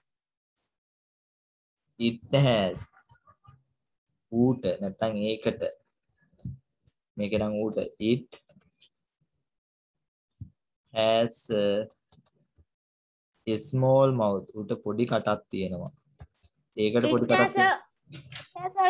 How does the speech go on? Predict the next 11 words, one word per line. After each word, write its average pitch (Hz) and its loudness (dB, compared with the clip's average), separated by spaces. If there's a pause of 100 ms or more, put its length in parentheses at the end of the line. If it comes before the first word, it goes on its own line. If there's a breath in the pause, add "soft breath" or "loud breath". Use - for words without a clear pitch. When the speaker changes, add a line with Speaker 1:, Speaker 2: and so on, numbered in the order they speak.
Speaker 2:
small 359 4
mouth. 302 2 (600)
Speaker 1:
Small 92 -4
mouth. 110 -2 (220)
ඒකට 110 2
පොඩි 127 2
කටක් 120 0
තියෙනවා 120 -2
කියලා 120 -4
කියන්නත් 117 -6
පුළුවන්. 101 -8